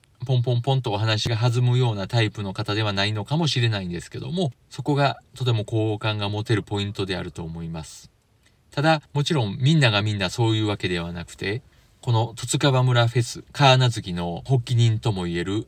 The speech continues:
天野真也さんをはじめ、天野ファミリーですね、天野兄弟は非常にこう明るいキャラクターで、特に天野真也さんは根っからの明るいキャラといいますか、関西でいうところのおちょけキャラで、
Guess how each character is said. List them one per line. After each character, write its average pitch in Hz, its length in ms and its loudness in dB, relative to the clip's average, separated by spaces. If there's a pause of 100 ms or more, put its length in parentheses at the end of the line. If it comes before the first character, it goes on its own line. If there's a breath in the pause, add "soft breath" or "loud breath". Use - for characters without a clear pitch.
(100)
天 123 200 4
野 95 100 -4
真 101 220 -2
也 87 140 -2
さ - 200 -12
ん - 120 -12
を 117 60 -2
は 104 120 -2
じ 104 120 -6
め、 104 220 -6
天 127 200 6
野 131 100 4
フ 123 80 -4
ァ 139 100 4
ミ 117 120 6
リ 85 140 -4
ー - 40 -16
で - 80 -12
す - 100 -12
ね、 104 60 -8
天 123 200 4
野 117 140 4
兄 - 140 -4
弟 95 340 0
は 143 200 0 (320 soft breath)
非 131 100 -2
常 131 200 4
に 131 100 2
こ 117 240 0
う - 120 -4
明 120 80 4
る 107 80 -2
い 95 100 -6
キ - 140 -6
ャ 95 40 0
ラ 92 80 -2
ク - 120 -16
タ 71 120 -4
ー 87 40 -4
で、 104 100 -4
特 117 220 -2
に 101 120 -2
天 110 180 0
野 95 120 -4
真 120 220 0
也 92 120 -2
さ - 140 -12
ん - 140 -14
は 95 180 -6 (220)
根 123 80 6
っ 120 120 4
か - 120 -2
ら 123 120 2
の 98 240 -8
明 123 200 0
る 107 120 2
い 95 60 -2
キ - 140 -2
ャ - 20 2
ラ 92 80 -2
と 90 120 -6
い 87 80 -6
い - 20 -6
ま 85 120 -6
す - 140 -12
か、 110 100 -4
関 113 260 2
西 98 140 -2
で 92 60 -6
い 95 80 -4
う 107 200 -6
と 113 120 -4
こ 107 80 -4
ろ 127 120 0
の 160 220 -2 (100)
お 120 100 -2
ち - 80 0
ょ 120 60 2
け 120 160 2
キ - 200 -4
ャ 104 40 0
ラ 87 120 -4
で、 90 320 -2